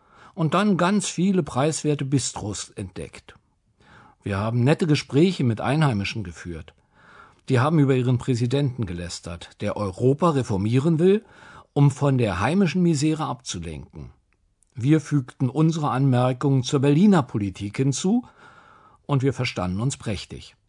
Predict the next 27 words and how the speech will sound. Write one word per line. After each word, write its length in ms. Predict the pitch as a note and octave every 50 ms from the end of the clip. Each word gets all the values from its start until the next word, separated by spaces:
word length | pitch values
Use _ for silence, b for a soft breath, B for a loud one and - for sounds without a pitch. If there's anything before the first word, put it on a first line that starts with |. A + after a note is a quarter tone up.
| _ _ _ _ _ _ _ _ B B B B B B B B B B
Auf 120 | A#2 A2
dem 160 | - A#2 A2 A2
Rückflug 640 | G2+ B2 C3+ C3 - - - F#3 F#3 G3+ G3 -
las 280 | C#3+ C3 B2+ B2 - B2+
ich 80 | A#2+
die 100 | - B2
Meldung, 500 | G2+ G2+ A#2 C3 D3 F3 G3 G3 G3 F#3 - b b b b b b b b
dass 180 | D3 C3+ - -
etwa 340 | - D#3+ - - C#3+ C3
fünftausend 840 | A#2 - - G#3 A#3 G#3+ - - - C#3+ C#3+ D#3+ E3+ D#3+ F3 E3 -
junge 180 | D#3 D3+ D3 C#3
Leute 380 | B2+ B2+ C3+ D#3+ F3 - E3
aus 180 | B2 A#2 A#2 -
Spanien 580 | - - - A#2+ A#2 C#3 D#3 D#3+ D3 C3 A#2 -
eingeladen 680 | - A2+ B2+ C#3 D#3+ F3 E3+ E3+ D#3+ E3 E3+ F3 F3+
sind, 260 | E3 F3 F3 D#3+ B2+
nach 160 | C#3+ D3+ B2 -
Deutschland 560 | - A#2 G#2+ G#2 G2 - - D#3 D3+ D3+ D3
zu 160 | - - D#3+
kommen, 420 | C#3 - D3 D#3 F3 F#3 G3+ G3+ B B B B B B B B B B B B
um 160 | - D3 C#3 -
eine 340 | - B2 A#2 A#2 A2 -
Ausbildung 600 | - D3+ E3 D#3 - - - E3 D#3+ D#3 D#3 D#3
und 200 | D3 C#3+ C#3+ C#3 - _
Arbeit 380 | - G#2 A2 G#2+ G2+ F#2+ E2+ -
zu 180 | - - E2+
erhalten. 540 | E2 E2 D#2+ E2+ E2 C#2+ - - - C#2+